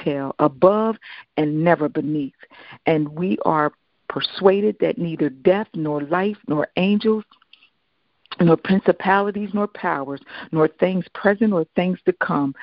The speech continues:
not height nor depth or any other creature shall be able to separate us from your love. Thank you for granting us access to your throne room today, Father, the place where we can come to receive mercy and grace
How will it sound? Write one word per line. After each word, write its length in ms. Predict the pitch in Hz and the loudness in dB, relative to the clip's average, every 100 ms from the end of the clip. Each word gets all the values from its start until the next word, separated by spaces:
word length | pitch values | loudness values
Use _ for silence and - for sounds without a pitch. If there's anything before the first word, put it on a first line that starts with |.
| - - | -14 0
not 260 | 165 151 - | 2 2 -2
height 400 | - 208 220 233 | -2 2 2 2
nor 180 | 165 156 | 0 2
depth 280 | - 185 190 | 4 4 4
or 160 | 151 - | -2 0
any 280 | 208 220 226 - | 2 2 2 2
other 240 | 185 170 | 2 0
creature 500 | - - 202 170 139 - - - - - _ - | -2 -8 -8 -8 -10 -12 -18 -20 -20 -20 _ -18
shall 320 | - 185 165 | -2 2 2
be 180 | 151 170 - | 2 -2 2
able 360 | 202 165 160 | 2 4 -2
to 180 | 151 165 - | -6 -10 -6
separate 480 | - 190 160 143 147 | -2 -2 -2 -4 -6
us 120 | 151 160 - | -6 -10 -4
from 200 | 165 147 | -2 0
your 160 | 151 | -2
love. 400 | 151 151 143 143 - _ _ _ - - - | -4 -4 -6 -10 -18 _ _ _ -20 -20 2
Thank 300 | 226 226 - | 4 4 0
you 80 | 170 | -6
for 160 | 165 | -4
granting 560 | 151 185 185 151 165 - | -2 -2 -2 -4 -6 -6
us 140 | 151 147 _ | -6 -8 _
access 440 | 190 185 - 170 156 - | -4 -4 -4 -6 -6 -4
to 80 | |
your 160 | 175 165 165 | 2 4 4
throne 300 | - 190 175 | 2 2 2
room 220 | 143 147 143 | 0 -2 -2
today, 360 | 165 - - 156 - | -4 -4 -6 -10 -4
Father, 360 | 147 143 - - - - - - | -2 -2 -6 -16 -20 -20 -20 2
the 80 | - | 2
place 320 | - 202 175 - | 4 0 0 -2
where 180 | 170 165 | 0 0
we 140 | 185 | -2
can 220 | - 156 | -6 -8
come 300 | - - 165 - | -4 -2 -2 -2
to 100 | 160 | -4
receive 480 | 156 - - 170 | -4 -4 -6 -6
mercy 640 | 151 160 180 160 - 160 - | -2 2 2 2 -2 -6 -2
and 140 | 151 147 | -2 0
grace 340 | 165 160 139 | 2 0 0